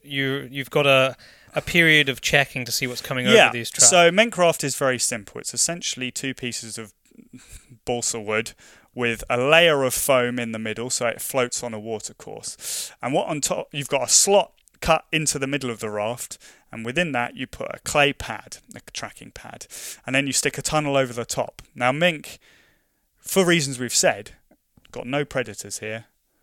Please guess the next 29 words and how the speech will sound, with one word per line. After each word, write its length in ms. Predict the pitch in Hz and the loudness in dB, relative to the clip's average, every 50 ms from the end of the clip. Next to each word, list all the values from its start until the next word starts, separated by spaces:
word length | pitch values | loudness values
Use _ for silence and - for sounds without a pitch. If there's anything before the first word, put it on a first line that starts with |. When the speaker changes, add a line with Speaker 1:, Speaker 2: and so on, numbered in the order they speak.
| _ _ _ _ _ _ _ _ _ _ _ - - _ | _ _ _ _ _ _ _ _ _ _ _ -20 -16 _
Speaker 2:
so 120 | - - | -12 -8
they're 200 | 113 110 107 110 | -6 -4 -4 -4
incre-, 460 | 110 113 - - 170 165 170 165 - - - | -6 -10 -6 -4 -2 -2 -2 -4 -8 -12 -12
incredibly 480 | 160 147 - - 190 185 160 135 131 | -10 -10 0 2 4 4 4 2 -4
confident, 600 | 123 - - 123 117 - - 110 104 107 117 - - _ _ _ _ _ _ _ _ - | -6 -4 -4 -6 -6 -6 -8 -8 -8 -10 -12 -14 -18 _ _ _ _ _ _ _ _ -6
and 120 | 127 131 | -2 0
they're 140 | 131 127 127 | 2 2 2
incredibly 480 | 127 127 - 139 127 131 123 - 120 120 | 0 0 0 -2 -2 -2 -4 -6 -8 -8
curious. 580 | - - 165 160 135 107 - - - - - - _ _ _ _ _ _ _ _ | -4 -2 0 0 0 0 -2 -6 -8 -10 -10 -12 _ _ _ _ _ _ _ _
And 100 | - 131 | 2 4
those 220 | 151 190 202 185 - | 6 6 6 6 4
two, 260 | - 180 160 147 143 _ | 2 2 0 0 -2 _
those 220 | - 180 196 196 - | 6 6 6 6 6
two 120 | - 175 | 6 6
elements 440 | 165 151 135 131 131 147 - - - | 6 6 6 2 -4 -4 -6 -2 0
luckily 360 | 143 139 - - 131 123 120 | 0 0 0 0 -4 -6 -4
work 280 | 120 123 120 117 - - | -2 -2 -2 -2 -2 -6
against 400 | 117 - 147 147 143 - - - | -4 -2 -2 -2 -2 -4 -10 -10
them. 180 | 104 95 95 _ _ - - - _ _ _ | -12 -16 -18 _ _ -20 -20 -20 _ _ _
So 480 | - - - - 139 131 131 127 127 120 _ _ _ _ _ _ _ | -4 0 2 4 6 6 4 4 2 -2 _ _ _ _ _ _ _
they 100 | - 127 127 | -2 2 4
see 200 | - - 190 165 | 6 6 6 4
a 60 | 135 | 2
tunnel, 340 | - - 120 117 113 113 113 | 2 0 -2 -4 -4 -6 -6
they 120 | - 113 | -6 -4
have 220 | - - 135 127 - | -2 -2 -2 -2 -4
to 80 | - | -4
go 140 | 127 - 113 | -4 -4 -4
investigate. 680 | 110 107 107 117 110 - - - 113 - 107 101 - | -4 -4 -4 -4 -4 -4 -6 -8 -8 -8 -8 -8 -6